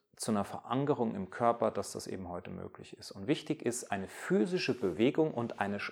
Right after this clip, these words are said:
und ein sprachlicher Ausdruck gleichzeitig. Deswegen hau ab. Ja? Und das immer wieder machen und dann, das führt sofort, sofort führt das zu einer Veränderung und zu einer Stabilisierung,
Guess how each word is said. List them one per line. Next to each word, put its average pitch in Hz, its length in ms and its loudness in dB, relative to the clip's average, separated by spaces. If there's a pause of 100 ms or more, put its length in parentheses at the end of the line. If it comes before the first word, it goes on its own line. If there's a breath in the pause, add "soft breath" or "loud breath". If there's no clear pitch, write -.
und 117 160 -4
ein 107 140 -2
sprachlicher - 720 0
Ausdruck - 380 -2
gleichzeitig. - 720 -6
Deswegen 107 460 -4 (520 loud breath)
hau 202 200 6
ab. - 260 -2 (640 loud breath)
Ja? 113 160 -12 (1120)
Und 104 100 -6
das 98 120 -8
immer 131 240 2
wieder 110 160 0
machen 131 320 2
und 104 160 -4
dann, 98 180 -2 (600 loud breath)
das - 160 -6
führt 151 320 4
sofort, - 680 2
sofort - 760 4
führt - 180 -2
das 104 140 -8
zu - 100 -10
einer 95 100 -4
Veränderung 98 460 -6
und 98 100 -12
zu - 120 -12
einer 92 100 -8
Stabilisierung, 92 800 -12